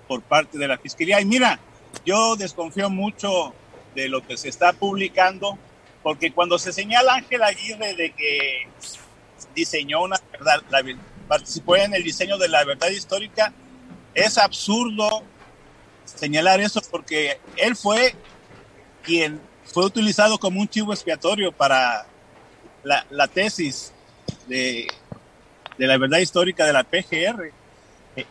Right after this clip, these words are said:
las detenciones que hizo el fiscal Iñaki en su momento son las que se han mantenido firmes. Muchas de las que realizaron después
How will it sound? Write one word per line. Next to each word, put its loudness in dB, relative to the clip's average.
las 2
detenciones 2
que 0
hizo 0
el -6
fiscal 0
Iñaki 0
en -4
su -6
momento 0
son 4
las 4
que -2
se 0
han 4
mantenido -2
firmes. -4
Muchas 4
de 4
las 4
que 2
realizaron 2
después -2